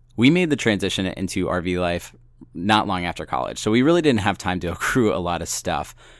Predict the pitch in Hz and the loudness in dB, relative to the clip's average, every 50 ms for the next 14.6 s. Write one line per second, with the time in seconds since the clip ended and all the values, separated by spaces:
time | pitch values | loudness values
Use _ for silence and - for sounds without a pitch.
0 | _ _ - 98 90 95 120 110 107 101 104 101 101 95 87 82 69 - - 110 | _ _ -4 -4 0 2 0 2 2 2 2 2 2 0 -2 -4 -6 -4 -4 -2
1 | 95 98 101 98 98 92 - - 95 90 - - 95 85 - 85 78 - - 98 | 0 0 0 0 0 -2 -2 -4 -4 -4 -2 -4 -4 -4 -4 -8 -8 -4 -4 -2
2 | 92 90 87 - 95 92 90 87 - - - - - _ - - 92 90 90 92 | -2 -2 -4 -4 -2 -2 -2 -2 -4 -10 -18 -20 -20 _ -6 -4 0 2 2 2
3 | 90 82 85 80 - - 92 87 87 87 - - - 117 135 160 156 139 131 110 | 2 2 0 -2 -4 -4 -2 -2 -2 -4 -4 -2 0 2 2 2 2 2 2 2
4 | 101 98 101 104 - - 95 92 78 - - 80 85 85 82 76 - - - - | 2 2 2 0 0 -2 -4 -6 -4 -6 -6 -6 -4 -4 -4 -6 -8 -10 -12 -8
5 | - 113 104 143 127 - - - 117 110 101 110 107 101 98 90 - - 98 95 | -6 -4 -2 -2 -2 -4 0 2 2 2 4 2 2 2 0 -2 -2 -4 -2 -2
6 | 95 92 - - 95 92 85 92 90 90 87 - - 90 78 82 90 87 - - | 0 -2 -2 -4 -6 -6 -6 -4 -4 -6 -6 -4 -2 -2 0 0 0 -2 -4 -6
7 | - 92 87 85 85 90 87 82 80 87 87 85 82 - - 87 - - 87 85 | -6 -6 -6 -4 -4 -4 -6 -6 -6 -6 -6 -6 -6 -8 -8 -10 -8 -8 -6 -6
8 | 85 82 - 92 87 80 - - 87 92 87 82 - - 85 82 76 73 85 85 | -8 -6 -6 -6 -6 -6 -8 -6 -6 -4 -6 -6 -6 -8 -8 -6 -6 -6 -6 -8
9 | 82 80 - 82 - - 87 85 85 82 82 - - 85 82 80 80 80 80 85 | -8 -8 -10 -12 -10 -8 -8 -6 -6 -6 -8 -8 -8 -10 -8 -8 -8 -6 -6 -6
10 | 85 87 - - - - - - - - - _ _ _ - - 101 - 113 98 | -6 -6 -8 -12 -16 -20 -20 -20 -20 -20 -20 _ _ _ -12 -10 -4 -2 0 0
11 | 82 107 101 98 - - - 95 92 90 90 80 - 98 85 - - 98 95 90 | 2 2 2 0 0 0 -2 -2 0 -2 -2 -2 -2 -4 -4 -4 -4 -4 -2 -2
12 | - 92 90 85 - - 90 85 80 90 90 - 95 85 85 87 85 - - 120 | 0 -2 -2 -2 -2 -4 -6 -4 -4 -4 -2 -2 -2 -2 -2 -2 -4 -2 -2 -2
13 | 143 - 156 151 139 139 - - - - 95 95 92 87 - - 107 98 92 80 | 0 2 2 2 2 2 -2 -6 -10 -8 -6 -4 -4 -4 -4 -4 -4 -4 -6 -6
14 | - 107 92 98 185 - - 98 92 95 95 95 | -4 -4 -4 -4 -4 -4 -4 -2 -2 -2 -2 -4